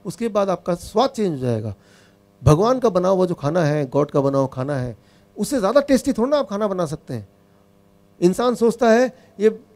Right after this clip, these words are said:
टमाटर क्या बना दिया, मैं बनाती हूँ इसको तल के, उसको, उसको, अ,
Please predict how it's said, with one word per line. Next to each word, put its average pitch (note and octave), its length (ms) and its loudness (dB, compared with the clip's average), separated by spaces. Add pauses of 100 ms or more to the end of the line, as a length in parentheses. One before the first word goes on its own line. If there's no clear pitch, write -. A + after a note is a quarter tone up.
(760)
टमाटर G3+ 340 0
क्या B3 140 0
बना E3+ 220 -2
दिया, C3+ 180 -6
मैं G#3 300 -6
बनाती F3 280 -6
हूँ F#3 100 -2
इसको F#3+ 200 -4
तल G#3 680 2
के, F#3+ 220 4
उसको, F#3+ 560 2 (380)
उसको, F3 440 0 (880)
अ, D3 220 -2